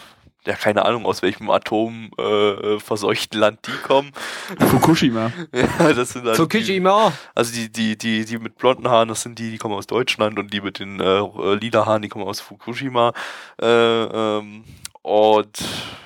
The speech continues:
Speaker 2: Die haben
Speaker 1: die
Speaker 2: sich
Speaker 1: sind,
Speaker 2: getroffen und
Speaker 1: und die
Speaker 2: hatten
Speaker 1: beiden,
Speaker 2: Sex.
Speaker 1: die beiden haben im Prinzip, äh, äh, so den ruhigen Autismus und die mit den blonden Haaren haben eben so den, den, den lauten Autismus.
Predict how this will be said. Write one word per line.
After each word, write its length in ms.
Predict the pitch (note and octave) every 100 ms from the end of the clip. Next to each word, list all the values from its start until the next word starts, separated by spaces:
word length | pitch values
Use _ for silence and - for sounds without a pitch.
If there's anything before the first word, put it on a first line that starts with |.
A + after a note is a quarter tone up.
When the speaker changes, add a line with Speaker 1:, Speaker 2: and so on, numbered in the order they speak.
| -
Speaker 2:
Die 100 | A2
haben 100 | B2
Speaker 1:
die 80 | A#2+
Speaker 2:
sich 80 |
Speaker 1:
sind, 160 | B2 B2+
Speaker 2:
getroffen 380 | A#2+ C#3 D#3 B2+
und 100 | A2+
Speaker 1:
und 60 | A2
die 20 |
Speaker 2:
hatten 140 | F#2
Speaker 1:
beiden, 260 | C3 C3 B2+
Speaker 2:
Sex. 280 | B2 C3 C3
Speaker 1:
die 60 |
beiden 200 | B2 A#2+ A#2+
haben 100 | A2+
im 80 | A#2
Prinzip, 480 | A#2+ - B2 -
äh, 40 | G2+ A2 G#2+ G2+ G2+
äh, 40 | G2 _ _ - -
so 160 | A#2+
den 140 | A2 G#2+
ruhigen 400 | A2+ C#3 F3 D3+
Autismus 760 | C3+ C#3+ E3 D#3+ E3 E3 - - - - -
und 240 | A2+ A#2
die 60 | -
mit 80 | -
den 200 | - -
blonden 380 | A#2 A#2+ - G4+
Haaren 240 | B2+ C3 B2+
haben 200 | A#2+ B2
eben 180 | B2+ B2
so 160 | A#2+
den, 320 | A2+ A2 A2+
den, 340 | A2 G#2+ G#2+ A2
den 280 | A2+ G#2+ G#2
lauten 400 | F#2 G#2+ - F#2+
Autismus. 720 | G2 - G#2 - G2 -